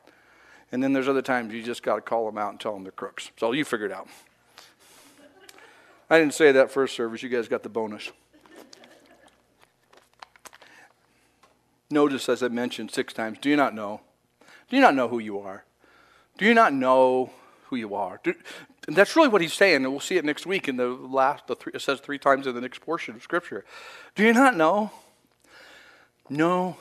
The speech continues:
Walking with Jesus thirty years, I do not know.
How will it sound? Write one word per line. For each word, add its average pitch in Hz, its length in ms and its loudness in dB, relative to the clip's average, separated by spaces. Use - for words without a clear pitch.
Walking 156 420 0
with 143 100 -6
Jesus 123 300 -8
thirty 117 280 -6
years, 113 240 -6
I 107 40 -10
do 104 140 -12
not 98 220 -10
know. - 180 -18